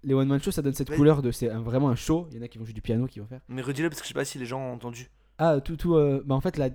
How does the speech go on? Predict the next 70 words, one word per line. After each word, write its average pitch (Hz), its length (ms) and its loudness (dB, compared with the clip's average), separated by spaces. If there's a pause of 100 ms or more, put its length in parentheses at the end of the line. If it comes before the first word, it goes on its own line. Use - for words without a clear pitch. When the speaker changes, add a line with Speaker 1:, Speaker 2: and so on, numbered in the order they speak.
Speaker 1:
la 123 140 -2
différence. 131 420 -2
Speaker 2:
Il 123 80 -4
arrive, 135 400 -4
non, 165 100 -2
non, 151 180 0
mais 110 160 -6
redis-le 127 300 -6
que - 100 -8
Dedo, 120 300 -4
il 127 80 -4
arrive. 139 360 -8 (160)
Speaker 1:
Et 123 100 0
Dedo, 131 340 6
euh, 110 480 4
il 117 180 -4
arrive, 151 360 -2 (200)
donc 107 160 -12
lui, 135 220 -2
euh, 110 100 -2
il 110 80 -8
se - 120 -10
pose, 175 360 -4 (380)
il 120 80 -10
demande 139 260 -2
qu'on 139 120 -4
allume 131 140 0
les 127 60 0
lumières, 131 300 -2
il 120 60 -8
s'assoit 127 340 -6
avec 120 160 -6
les 110 100 -6
gens 135 220 -4
et 107 80 -10
juste 131 240 -12
il - 40 -14
parle. 107 220 -8 (460)
C'est 117 80 -6
Speaker 2:
Ouais. 120 80 -2
Speaker 1:
une 135 40 -6
discussion 147 440 -4
en 139 40 -2
fait. 113 260 -8 (200)
Speaker 2:
Oui. 131 220 -6
Speaker 1:
Et 139 200 0
je - 60 -8
pense 175 160 0
que 147 100 -6
même 175 140 2
le 151 80 2
stand-up, 151 380 -2
il 127 80 -6
va, 120 120 -4 (100)
il 117 100 -10
va 123 120 -4
évoluer 127 560 -2 (320)
dans 120 80 -6
le 113 60 -4
Speaker 2:
Bien 117 80 -4
Speaker 1:
sens 160 100 -2
Speaker 2:
sûr. 160 160 -4
Speaker 1:
où 160 160 -6 (240)
bientôt 123 280 -8
ça 135 180 -8
va 135 60 -4
être 110 120 -12
vraiment 117 240 -2
des 131 80 -4
discussions. 120 480 -12